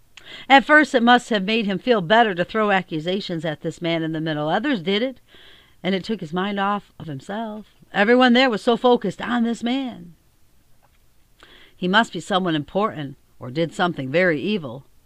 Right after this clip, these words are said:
But wait. This thief didn't sense evil from him. Couldn't even see bitterness on him as he hung there.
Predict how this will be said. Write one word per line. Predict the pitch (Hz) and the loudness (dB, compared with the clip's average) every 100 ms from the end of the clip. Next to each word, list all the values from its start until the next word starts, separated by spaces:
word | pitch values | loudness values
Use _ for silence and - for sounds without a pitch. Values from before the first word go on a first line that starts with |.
| _ _ _ _ _ _ _ - | _ _ _ _ _ _ _ -14
But | 165 | -10
wait. | 214 220 - _ _ - _ _ - _ - _ _ _ _ _ _ _ _ _ - | -8 -8 -10 _ _ -20 _ _ -20 _ -20 _ _ _ _ _ _ _ _ _ -16
This | 202 - | -16 -14
thief | 233 214 - | -12 -10 -10
didn't | 180 - 156 | -12 -10 -12
sense | - 220 185 - 196 | -12 -10 -12 -12 -12
evil | 220 185 156 | -10 -12 -14
from | 143 135 | -16 -16
him. | 131 139 - 135 _ _ _ _ _ _ | -16 -18 -20 -20 _ _ _ _ _ _
Couldn't | - 220 226 | -12 -10 -8
even | 226 202 | -8 -10
see | - 190 | -10 -14
bitterness | 143 127 170 240 170 127 - | -12 -10 -6 -6 -8 -12 -16
on | 135 139 | -12 -10
him | 143 | -10
as | 143 - | -12 -14
he | 127 | -16
hung | 90 180 240 | -8 -6 -4
there. | 160 127 135 | -6 -12 -18